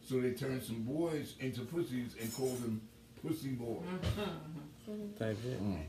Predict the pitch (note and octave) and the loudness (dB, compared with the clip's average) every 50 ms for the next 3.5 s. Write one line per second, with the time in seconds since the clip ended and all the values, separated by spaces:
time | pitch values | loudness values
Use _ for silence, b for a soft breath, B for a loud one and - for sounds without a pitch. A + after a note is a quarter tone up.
0 | - B2+ B2+ C3 C3 - C3+ C#3 C#3 C3+ - C#3+ C#3+ C#3 C#3 C#3+ - - - C3+ | -2 -2 -2 -2 -2 -2 -2 -2 -2 -4 -4 -2 -2 -2 -2 -2 -4 -4 -4 -2
1 | C3+ E3 F#3 F#3 D3+ C#3+ C#3 C#3 C3 C3 - F#3 G3 G3 F#3+ - - - A2 - | 0 2 2 2 0 0 -2 -2 -2 0 0 2 2 2 2 0 -4 -6 -8 -8
2 | - - - - - - - - - - - - - B2+ C3 B2+ B2+ - - - | -10 -12 -16 -16 -16 -16 -16 -18 -12 -4 -2 -2 0 2 0 0 -2 -4 -6 -6
3 | C3+ C3+ C3+ C3+ C3+ C3 B2+ B2+ B2 | -4 -2 0 2 2 2 2 0 -2